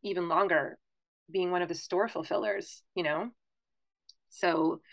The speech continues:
wanting to grow this business, this side of the business, means that I'm going to end up being outside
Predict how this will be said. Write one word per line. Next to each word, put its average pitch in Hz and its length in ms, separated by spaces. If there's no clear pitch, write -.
wanting 196 260
to 190 60
grow 196 260
this 175 220
business, 170 580
this 190 180
side 180 160
of 165 60
the 165 80
business, 196 420
means 175 220
that 175 100
I'm 165 200
going 170 200
to - 120
end 165 120
up 160 140
being 160 180
outside 151 680